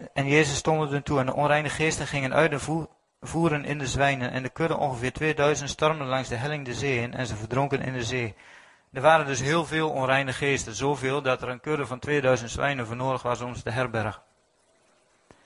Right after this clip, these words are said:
En die zwijnen, die reageren op die, ehm, bezetting, zeg maar, door van de kust af te springen, het water in. Het water staat vaak voor een graf, hè, in de Bijbel, bij doop ook. Bij doop en watergraf.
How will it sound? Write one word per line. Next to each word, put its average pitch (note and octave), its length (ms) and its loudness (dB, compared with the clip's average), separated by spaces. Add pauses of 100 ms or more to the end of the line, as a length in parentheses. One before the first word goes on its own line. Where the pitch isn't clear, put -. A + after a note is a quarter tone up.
(440)
En C3+ 180 -2
die B2+ 100 0
zwijnen, C3+ 460 2
die C3 140 2
reageren C3+ 800 4
op B2+ 340 6 (720)
die, B2+ 480 0
ehm, A#2 540 4 (1080)
bezetting, B2+ 680 2
zeg A2 200 -2
maar, A2+ 280 2
door A#2+ 380 6 (300)
van B2 440 4 (240)
de A#2+ 180 -4
kust C#3 300 0
af A#2+ 140 0
te - 60 -10
springen, B2 320 0
het B2 80 -4
water C3 340 6
in. A2+ 120 -4
Het G#2+ 100 -8
water A#2 280 4
staat A#2+ 320 -4
vaak A#2+ 260 0
voor B2 140 -6
een A2 80 -2
graf, A#2 280 -2
hè, A2 60 -8
in A#2+ 80 -8
de B2+ 60 -10
Bijbel, A2 360 -2
bij G#2+ 180 -2
doop A#2 300 6
ook. A2 220 -2 (260)
Bij A2 200 -6
doop A2+ 280 2
en A2 120 0
watergraf. A#2 680 0